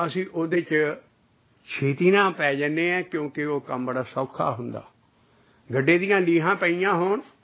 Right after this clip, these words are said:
ਉਹ 'ਚ ਗੱਡਾ ਆਰਾਮ ਨਾਲ ਤੁਰਿਆ ਜਾਂਦਾ ਹੁੰਦਾ। ਜਿਹੜਾ ਉਤਲਾ ਹਿੱਕਣ ਵਾਲਾ ਬੌਲਦਾਂ ਨੂੰ ਵੀ ਨਹੀਂ ਹਿੱਕਦਾ, ਉਹ ਵੀ ਗਾਲੀ ਕਰਕੇ ਤੁਰੇ ਜਾਂਦੇ ਹੁੰਦੇ ਆ। ਉਹਨੇ ਵੀ ਪੁਰਾਣੀ ਥਾਂ ਰੱਖੀ ਹੁੰਦੀ, ਗੱਡਾ ਆਪਣੇ ਆਪ ਤੁਰਿਆ ਜਾਂਦਾ। ਏਦਾਂ ਸਿੱਖੀ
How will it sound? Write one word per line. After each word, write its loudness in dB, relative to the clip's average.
ਉਹ 2
'ਚ 4
ਗੱਡਾ 4
ਆਰਾਮ 4
ਨਾਲ -2
ਤੁਰਿਆ 0
ਜਾਂਦਾ 0
ਹੁੰਦਾ। -2
ਜਿਹੜਾ -2
ਉਤਲਾ 0
ਹਿੱਕਣ -6
ਵਾਲਾ 2
ਬੌਲਦਾਂ -2
ਨੂੰ -2
ਵੀ -2
ਨਹੀਂ 2
ਹਿੱਕਦਾ, 0
ਉਹ 0
ਵੀ 0
ਗਾਲੀ 4
ਕਰਕੇ 0
ਤੁਰੇ 0
ਜਾਂਦੇ 2
ਹੁੰਦੇ 0
ਆ। -8
ਉਹਨੇ 4
ਵੀ -4
ਪੁਰਾਣੀ 0
ਥਾਂ 2
ਰੱਖੀ -4
ਹੁੰਦੀ, -4
ਗੱਡਾ 0
ਆਪਣੇ 0
ਆਪ 0
ਤੁਰਿਆ 0
ਜਾਂਦਾ। 0
ਏਦਾਂ 0
ਸਿੱਖੀ -4